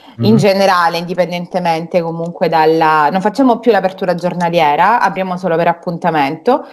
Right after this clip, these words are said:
Speaker 1: perché ci recludiamo in casa per realizzare la nuova collezione.
Speaker 2: Ok.
Speaker 1: Quindi stiamo due mesi in studio, eh, a realizzare, poi adesso a metà aprile, eh,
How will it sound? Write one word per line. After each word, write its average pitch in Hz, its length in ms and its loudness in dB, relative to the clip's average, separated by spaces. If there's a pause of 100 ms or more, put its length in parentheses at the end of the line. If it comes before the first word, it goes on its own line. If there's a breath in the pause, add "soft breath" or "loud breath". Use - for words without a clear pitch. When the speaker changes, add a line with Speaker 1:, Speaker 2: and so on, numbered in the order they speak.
(140 loud breath)
Speaker 1:
perché 269 500 0
ci 240 140 0
recludiamo 220 680 2
in 302 140 -2
casa 240 560 2
per 214 160 -2
realizzare 202 600 2
la 220 100 2
nuova 180 260 0
collezione. 156 880 -4
Speaker 2:
Ok. - 320 -4
Speaker 1:
Quindi 220 260 2
stiamo 185 440 -2
due 202 180 -2
mesi 196 800 -2
in 185 80 -4
studio, 208 920 0
eh, 180 120 0
a 151 460 2
realizzare, 160 960 0 (260 loud breath)
poi 208 240 2
adesso 190 640 0
a 170 140 4
metà 170 640 0
aprile, 170 800 -2
eh, 156 920 0